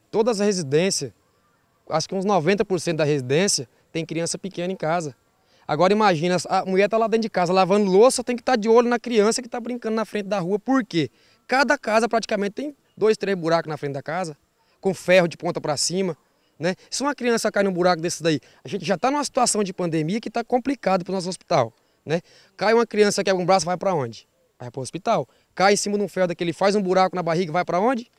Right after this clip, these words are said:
Vai pro hospital. Então, eu acho que pelo menos pra evitar essa questão aí, pelo menos tinha que dar um, uma tampada nessa buraqueira, né? Acabar com esse, com esse, com esses buracos feios que tá aí dentro do bairro. Aqui tem mais de, se for contar, tem mais de noventa buracos dentro desse bairro tudo aí.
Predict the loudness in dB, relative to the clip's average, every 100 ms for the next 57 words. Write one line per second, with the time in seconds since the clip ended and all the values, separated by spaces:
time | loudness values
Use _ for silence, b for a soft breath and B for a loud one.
0 | _ -10 -6 -4 -4 -6 -6 -4 -4 b
1 | b -10 -4 -4 -2 0 2 2 2 0
2 | 0 0 0 0 0 -2 -4 -2 -2 -2
3 | b b -4 -2 0 -2 -2 0 0 -2
4 | -10 _ -6 0 0 2 2 2 2 -2
5 | -4 -4 -6 -2 0 0 _ _ _ _
6 | -8 -8 _ _ -4 0 2 2 2 -4
7 | -6 -8 -6 -6 -6 -8 -6 -4 -4 -6
8 | -6 -6 -4 -6 -4 -8 -6 -4 -4 b
9 | b -10 -8 -4 -2 2 2 0 -6 -8
10 | -8 -4 -2 -2 -2 -2 -2 -4 -2 -2
11 | -2 -4 -2 0 0 -4 -4 -4 -4 -6
12 | -8 -8